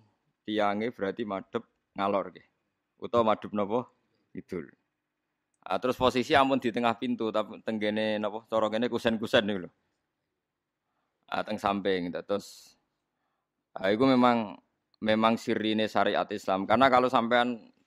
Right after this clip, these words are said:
pulau pamit, muni assalamualaikum ning tengah-tengah lah, ana wong salin klambi wong blodor, wis kadung delok. Sane Ruhin katokan cekak ra klambenan. <laughs> Ayo terus kowe muni salam, padha wae kan.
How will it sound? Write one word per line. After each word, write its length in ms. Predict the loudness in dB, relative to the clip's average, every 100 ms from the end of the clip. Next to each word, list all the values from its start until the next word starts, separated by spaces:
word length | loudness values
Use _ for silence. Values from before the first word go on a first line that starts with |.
| _
pulau 240 | 0 2 4
pamit, 480 | 4 4 2 0 -2
muni 160 | 0
assalamualaikum 680 | 4 6 6 6 2 2 0
ning 140 | 0
tengah-tengah 560 | 0 0 0 0 2 4
lah, 100 | 2
ana 60 | 2
wong 100 | 2
salin 300 | 4 4 4
klambi 320 | 2 0 2
wong 160 | 2 2
blodor, 320 | 0 2 2 2
wis 160 | 2 0
kadung 400 | 0 0 -2 -4 _ _ _ _ _ _ -6
delok. 340 | 2 6 6 4 -2 -4 -8 -14 -16 -18 _ _ _ _ _ _ -20 _ _ _ _ _ _
Sane 160 | -10 -8
Ruhin 320 | -6 -4 0
katokan 360 | 0 0 -2 -4
cekak 260 | 0 2 4
ra 80 |
klambenan. 640 | 4 4 2 2 2 2 0 -4 -14 -20 _
<laughs> 380 | -4 -2 -2 0
Ayo 260 | 4 4
terus 160 | 2 2
kowe 160 | 4
muni 160 | 4 4
salam, 560 | 8 8 8 6 2 -4
padha 280 | -6 0 6
wae 320 | 8 10 10
kan. 240 | 8 4